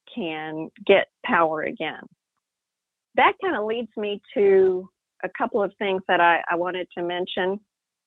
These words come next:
One is, if it's important for you to leave, then you should leave. If you've been suggested to evacuate, you probably need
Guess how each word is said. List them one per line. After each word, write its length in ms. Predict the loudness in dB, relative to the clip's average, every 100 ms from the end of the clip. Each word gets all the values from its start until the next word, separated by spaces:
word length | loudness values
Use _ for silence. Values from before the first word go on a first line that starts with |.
| _ _ _ _ _ -2
One 500 | 4 4 4 2 2
is, 480 | 0 2 2 2 -4 _ _ _ _ _ 2
if 180 | 2 2
it's 180 | 0 -2 -10
important 640 | -6 -6 0 0 2 -2 -2
for 120 | -2
you 380 | 0 2 2 0 -4 0
to 100 | 2
leave, 560 | 4 2 0 -2 -4 -8 -18 _ _ _ _ _ 2
then 160 | 4
you 140 | 6 4
should 320 | 2 0 2
leave. 380 | 2 2 0 -10 _ -8
If 140 | -8 -4
you've 200 | -2 0
been 240 | -2 -2 -4
suggested 840 | -4 -2 2 2 2 _ -2 0 -4 _ -2
to 180 | 0 2
evacuate, 800 | 4 2 2 -4 -4 -2 -4 -8 _ _ -20 _
you 160 | -4 -2
probably 460 | 2 4 6 4 2
need 280 | 0 -2